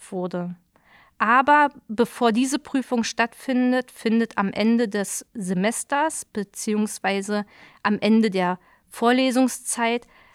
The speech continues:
ein sogenannter Vergleichstest beziehungsweise ein B zwei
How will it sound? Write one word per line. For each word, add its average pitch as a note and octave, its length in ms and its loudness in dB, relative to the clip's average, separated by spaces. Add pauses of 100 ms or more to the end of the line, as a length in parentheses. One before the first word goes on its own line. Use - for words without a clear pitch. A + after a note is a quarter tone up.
ein G#3 160 2
sogenannter G3+ 480 2
Vergleichstest G3 1120 -4
beziehungsweise G#3+ 880 -2
ein G3+ 240 0
B G#3 180 -2
zwei G#3 540 -4